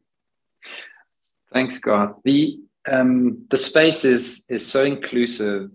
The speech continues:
and so community driven that I'd encourage people to, um, to go and follow a few interesting people on, on Twitter. So just, um, so type in N F T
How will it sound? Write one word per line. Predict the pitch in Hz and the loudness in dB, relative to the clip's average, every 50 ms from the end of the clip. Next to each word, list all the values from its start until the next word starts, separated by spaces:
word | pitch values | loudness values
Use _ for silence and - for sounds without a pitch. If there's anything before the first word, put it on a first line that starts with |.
| _ - | _ -12
and | 117 107 104 101 101 101 101 98 95 95 | -8 -4 -2 -2 0 0 0 -2 -2 -4
so | - - - - 113 113 | -4 -4 -2 0 0 0
community | 110 - 117 113 110 110 107 107 101 - - - | 0 0 -2 0 2 2 2 2 0 -2 -6 -12
driven | - - 104 101 101 - - _ _ _ _ - - - - _ - | -6 -4 -4 -4 -4 -6 -14 _ _ _ _ -20 -20 -20 -16 _ -2
that | 107 104 107 104 104 - - - - - _ - | 0 2 2 0 0 -4 -8 -8 -10 -12 _ 0
I'd | 110 113 117 | 2 4 4
encourage | 113 110 - 113 110 117 120 120 - - | 4 2 4 2 4 4 2 0 -2 -2
people | - 120 110 - 123 113 107 104 - - - | -2 -2 -2 0 0 -2 -2 -2 -4 -8 -4
to, | - 107 104 104 104 104 104 98 | 0 2 4 4 4 4 2 0
um, | - 107 104 104 101 101 101 98 | -4 -4 -4 -4 -4 -4 -6 -6
to | - - - | -8 -8 -2
go | - 113 | 2 2
and | 113 110 110 - | 2 2 0 2
follow | - 110 113 120 117 | 2 2 4 4 2
a | 107 101 - | 2 0 -2
few | - - 113 107 | -6 -8 -6 -6
interesting | 104 104 101 - - - - 107 98 | -4 -6 -6 -8 -10 -8 -8 -8 -8
people | - 113 110 - 110 104 101 | -6 -8 -6 -2 0 2 2
on, | 98 98 95 92 92 - _ _ _ - - _ | 2 2 0 -2 -4 -8 _ _ _ -20 -18 _
on | - 104 98 | -4 -4 -4
Twitter. | - - 117 117 143 175 202 | -2 0 0 2 2 2 2
So | 208 - - - 104 101 101 101 98 | 2 0 0 2 2 4 2 2 0
just, | 98 - 107 101 104 - - - - | 0 0 0 0 0 -2 -6 -8 -8
um, | 104 104 104 101 101 98 101 98 98 _ | -6 -6 -4 -2 -2 -2 -2 -4 -6 _
so | - - - 98 | -10 -8 -8 -8
type | - - - - 113 117 - - | -8 -6 -4 -2 -2 -2 0 0
in | 104 101 98 101 - _ _ - - - - | 0 0 0 -2 -6 _ _ -20 -20 -10 -4
N | 107 107 107 | -2 0 0
F | 104 - - - | 0 -2 -2 -6
T | - - 151 156 160 160 151 - - | 0 0 2 2 4 2 0 0 -2